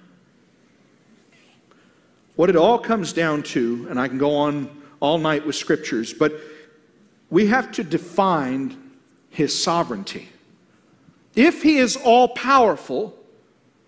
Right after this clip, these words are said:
we need to understand his nature better to process the term all-powerful. If competitive brains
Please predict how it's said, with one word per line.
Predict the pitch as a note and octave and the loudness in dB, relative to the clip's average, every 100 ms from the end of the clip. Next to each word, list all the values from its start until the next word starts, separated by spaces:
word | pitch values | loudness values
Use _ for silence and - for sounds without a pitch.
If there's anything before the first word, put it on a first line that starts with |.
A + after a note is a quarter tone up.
| _ _ _ _ _ _ | _ _ _ _ _ _
we | F3 C4 | 2 2
need | D4+ | 2
to | D4 | 2
understand | C#4 D4+ - - C4 A#3 | 0 0 -2 0 0 2
his | F#3+ C#4+ - | 2 2 2
nature | G#3+ A#3+ C#4+ - - G#3+ | 2 4 2 0 0 0
better | - E3+ C3+ B2 A#2+ - - _ _ _ _ _ _ | 4 2 2 -2 -6 -16 -20 _ _ _ _ _ _
to | G#3 | -2
process | G3+ A3+ A#3 A#3+ B3+ A3 | 0 2 2 2 0 0
the | - | -2
term | F#3+ A#3 A3+ G#3+ | -2 0 0 2
all-powerful. | A3+ G#3 G#3 B3 G#3+ A2+ - - _ _ _ _ _ _ _ _ _ _ _ _ _ _ | 2 2 2 2 2 -2 -10 -18 _ _ _ _ _ _ _ _ _ _ _ _ _ _
If | B3+ B3+ B3+ | 2 2 2
competitive | A#3 G3+ C#4+ E4+ F4+ D4+ A#3 D#3+ | 0 2 2 2 2 0 0 2
brains | B3 B3 D#3 D#3 G3+ - - - - | 2 4 0 -4 -4 -4 -6 -8 -20